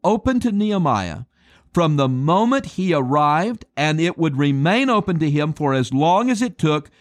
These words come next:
to finish that rebuilding project, to rebuild the walls and the streets of the city. Now, everyone, including Nehemiah, realized that it would take a long time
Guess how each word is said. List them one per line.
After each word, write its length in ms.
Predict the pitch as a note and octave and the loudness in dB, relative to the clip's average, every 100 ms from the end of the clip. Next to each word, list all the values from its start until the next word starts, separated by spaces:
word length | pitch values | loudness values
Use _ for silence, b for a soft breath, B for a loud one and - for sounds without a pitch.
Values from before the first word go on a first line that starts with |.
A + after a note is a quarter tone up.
| b b | b b
to 140 | D3+ | -2
finish 560 | C#3 - F#3+ G3 F#3+ - - | 0 0 2 0 -2 -8 -8
that 300 | B2 D#3+ E3 | -2 0 0
rebuilding 580 | D3+ D#3 B2+ D#3 D3 C#3+ | 0 0 2 0 0 -2
project, 560 | - C#3+ C#3+ A#2+ A2 - | -2 0 0 0 -4 -2
to 100 | B2 | -2
rebuild 560 | A#2+ B2 A2 E3 F3 C#3 | 0 -2 0 0 0 -2
the 80 | |
walls 560 | B2+ A#2+ D#3+ E3 E3+ D3 | -2 0 2 2 0 0
and 160 | E3+ E3 | -2 -2
the 60 | |
streets 500 | - - D3 D3 C#3+ | -4 -4 0 0 -2
of 100 | C#3+ | -4
the 100 | C#3+ | -4
city. 440 | - D#3+ D3+ G2 _ _ _ _ _ B B | -4 -4 -4 -6 _ _ _ _ _ B B
Now, 140 | C#3+ - | -2 0
everyone, 580 | A3+ C4 D4 A#3 A#3 G#3+ | 0 2 2 2 2 2
including 480 | F3+ F3 F3+ F#3 | 0 0 2 2
Nehemiah, 600 | F3 F3 F3+ F#3+ G3+ C#3+ | 2 2 2 2 2 0
realized 640 | D3+ F#3+ B3 A#2 D#2+ - _ _ _ _ _ - | 0 -4 -4 -4 -6 -12 _ _ _ _ _ -2
that 120 | D#3+ | 0
it 60 | |
would 180 | C#4+ D#4+ | 2 0
take 260 | - D4+ C#4+ | 0 -2 0
a 80 | A3+ | 0
long 340 | B3 B3 A3 | 2 0 0
time 540 | - D4 F#4 F#4 F2 | -4 -6 -4 -4 -4